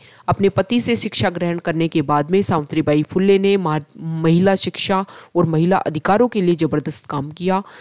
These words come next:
सावित्रीबाई फुले भारत के प्रथम कन्या विद्यालय की प्रथम महिला शिक्षक बनी। अछूत बालिकाओं के लिए एक विद्यालय की स्थापना की।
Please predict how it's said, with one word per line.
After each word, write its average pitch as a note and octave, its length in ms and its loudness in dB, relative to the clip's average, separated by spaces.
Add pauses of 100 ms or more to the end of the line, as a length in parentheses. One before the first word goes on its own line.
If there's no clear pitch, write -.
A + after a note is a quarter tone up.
(120)
सावित्रीबाई G3 600 2
फुले G#3 360 2
भारत F#3+ 300 0
के G#3 120 0
प्रथम A3 400 -2
कन्या F#3 320 0
विद्यालय E3 460 2
की D3 200 -10 (160)
प्रथम F#3+ 260 -2
महिला E3+ 480 2
शिक्षक - 360 -6 (100)
बनी। B2+ 220 -12 (260)
अछूत G3+ 380 0
बालिकाओं D#3+ 500 0
के F#3 180 2
लिए F#3+ 160 4
एक E3+ 120 -2
विद्यालय D#3 380 -2
की D#3+ 140 -4
स्थापना E3+ 460 -2
की। F#3+ 280 -4